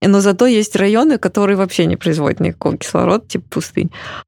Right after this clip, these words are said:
Мировой океан, он большой, он занимает семьдесят процентов. Получается, что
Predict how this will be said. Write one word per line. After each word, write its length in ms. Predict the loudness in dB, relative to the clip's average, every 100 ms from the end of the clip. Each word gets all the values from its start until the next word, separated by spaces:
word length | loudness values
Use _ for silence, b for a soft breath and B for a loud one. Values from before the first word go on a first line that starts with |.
| _
Мировой 460 | 0 4 4 6 4
океан, 260 | 4 2 2
он 120 | 2
большой, 340 | 0 2 2
он 60 | 2
занимает 280 | 2 0 2
семьдесят 260 | 0 0
процентов. 420 | -4 -2 0 0 -2
Получается, 520 | -2 0 0 0 -2
что 360 | -2 2 2